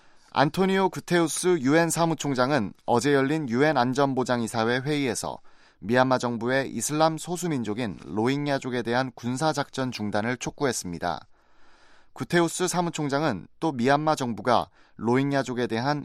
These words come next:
인도주의적 지원이 가능하도록 협조할 것을 당부했습니다. 구테우스 사무총장은 이날 회의에서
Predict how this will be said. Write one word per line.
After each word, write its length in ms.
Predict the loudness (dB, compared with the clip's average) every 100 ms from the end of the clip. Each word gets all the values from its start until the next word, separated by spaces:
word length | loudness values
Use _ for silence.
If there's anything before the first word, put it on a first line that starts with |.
| -6
인도주의적 800 | -4 -2 -2 -2 -4 -4 -4 -6
지원이 360 | -2 0 0
가능하도록 720 | 0 0 2 0 0 0 -2 -4
협조할 420 | -12 -4 -2 0
것을 300 | -2 -4 -4
당부했습니다. 840 | -4 -2 -4 -4 -8 -6 -6 -6 -12 _ -20 _ -20 -20 -20 _ _ -12
구테우스 500 | -4 2 2 0 -2
사무총장은 760 | -2 -2 -2 0 2 2 0 -4
이날 260 | -2 -2
회의에서 560 | 0 0 0 -2 -2